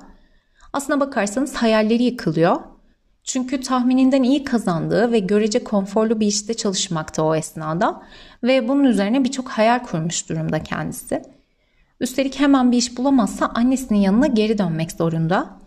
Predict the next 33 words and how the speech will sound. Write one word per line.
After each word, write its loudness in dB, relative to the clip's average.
ve 0
tahmin 0
edebileceğiniz 0
gibi 0
bu 2
on 2
dokuz -2
yaşındaki -2
genç 0
kızın -12
isteyeceği -2
en 0
son -10
şey. -8
Şimdi -4
tekrar 0
Mary'nin 4
işe 2
başlamasından 0
yaklaşık -2
beş 0
ay 0
sonrasında 0
yaşanan 0
o -2
fırtınalı -2
geceye 0
geri 0
dönüyor 2
ve 0
eksik -6
kişiyi -4
buluyoruz. 0